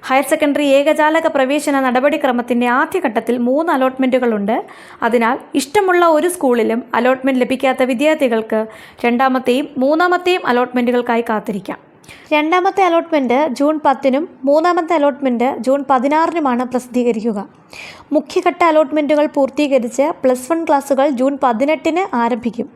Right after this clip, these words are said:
പിന്നീട് സപ്ലിമെന്ററി അലോട്ട്മെന്റിനായി പുതിയ ഓപ്ഷനുകൾ ചേർത്ത് അപേക്ഷ പുതുക്കണം.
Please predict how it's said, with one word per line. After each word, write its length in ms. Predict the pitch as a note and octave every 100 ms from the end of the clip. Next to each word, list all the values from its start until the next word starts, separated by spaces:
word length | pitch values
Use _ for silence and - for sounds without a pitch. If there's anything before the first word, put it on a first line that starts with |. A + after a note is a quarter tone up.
| - - - -
പിന്നീട് 340 | - D4+ D#4 D#4 G#4 -
സപ്ലിമെന്ററി 680 | D4 D4+ F#4 F#4 F4+ F#4 F4
അലോട്ട്മെന്റിനായി 720 | D#4 D#4 D4+ C#4+ C4 A#3 C#4 B3+
പുതിയ 240 | C4+ D#4
ഓപ്ഷനുകൾ 500 | E4 C#4+ - C#4 D#4 D#4+ D4
ചേർത്ത് 360 | A#3+ A#3 A#3+ C#4 B3
അപേക്ഷ 320 | A#3+ C4 -
പുതുക്കണം. 540 | C4+ A#3+ B3+ A3+ F#3+